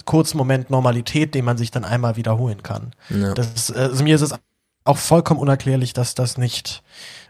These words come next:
Speaker 1: äh, staatlich subventioniert wird. Also wenn, wenn es nur geht, dass man das über freie Marktkräfte dann machen lässt, okay, meinetwegen, aber dann mit Subventionsprogramm, das klar ist, das kostet jetzt fünf Euro.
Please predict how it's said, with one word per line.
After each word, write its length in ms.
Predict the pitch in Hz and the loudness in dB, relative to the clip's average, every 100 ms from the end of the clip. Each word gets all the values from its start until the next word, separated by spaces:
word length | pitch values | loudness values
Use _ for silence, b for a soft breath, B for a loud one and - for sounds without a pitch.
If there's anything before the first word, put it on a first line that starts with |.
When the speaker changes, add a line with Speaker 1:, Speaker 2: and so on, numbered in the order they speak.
| - | 0
Speaker 1:
äh, 200 | 127 123 | 2 4
staatlich 440 | - 127 127 127 | 4 2 2 -2
subventioniert 600 | 131 - 127 - 113 123 | -4 -4 -4 -4 -8 -8
wird. 320 | 123 123 - _ | -8 -8 -10 _
Also 320 | - 131 127 | -2 0 4
wenn, 220 | 147 156 | 4 4
wenn 140 | 147 160 | 4 4
es 160 | 135 | 4
nur 100 | 151 | 2
geht, 240 | 143 147 156 | 4 2 2
dass 100 | 131 | 2
man 120 | 139 | 4
das 160 | 131 | 2
über 180 | 131 131 | 2 2
freie 160 | 127 127 | 4 4
Marktkräfte 480 | 127 165 - 127 131 | 4 2 0 -2 0
dann 160 | 123 | 2
machen 220 | 127 135 | 2 2
lässt, 160 | 127 117 | 2 0
okay, 240 | 127 143 | -2 -2
meinetwegen, 480 | 131 123 120 135 123 | 0 0 0 -2 -2
aber 160 | 104 120 | 0 0
dann 180 | 123 131 | 0 0
mit 140 | 123 | -2
Subventionsprogramm, 800 | 120 127 117 123 120 139 - 123 | -4 -6 -4 -6 -4 -4 -2 -2
das 140 | 117 | -2
klar 160 | - 117 | -2 -2
ist, 100 | 117 | -2
das 80 | - | -2
kostet 300 | 123 - 120 | -2 0 -4
jetzt 60 | |
fünf 140 | - 120 | -6 -2
Euro. 360 | 127 139 143 | 4 4 4